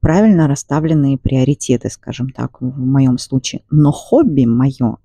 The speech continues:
оно мне дает некую пере-, перезарядку, наверное. А, то есть, когда я занимаюсь,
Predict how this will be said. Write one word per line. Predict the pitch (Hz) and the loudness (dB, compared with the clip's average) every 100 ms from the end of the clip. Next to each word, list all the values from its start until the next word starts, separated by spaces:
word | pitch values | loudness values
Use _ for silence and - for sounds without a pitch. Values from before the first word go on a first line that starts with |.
| - | -6
оно | 143 160 240 | -2 4 4
мне | 175 185 | 4 2
дает | 190 151 143 165 208 - _ | 2 0 -2 0 0 0 _
некую | 160 170 170 - 151 143 _ | -2 0 -2 0 0 0 _
пере-, | 147 143 147 147 143 - _ _ _ _ - | -4 -2 0 2 0 -4 _ _ _ _ 0
перезарядку, | 147 151 139 127 117 139 - - | 2 2 2 0 0 -2 -4 -2
наверное. | 127 117 120 104 - 110 - - - - - | 0 0 -2 -4 -6 -10 -14 -20 -20 -20 -10
А, | 147 135 - | -6 -4 -4
то | 139 | -4
есть, | - | -6
когда | - 127 170 | -8 -4 0
я | 185 165 | 2 0
занимаюсь, | 156 151 147 160 175 151 | 2 2 2 2 2 0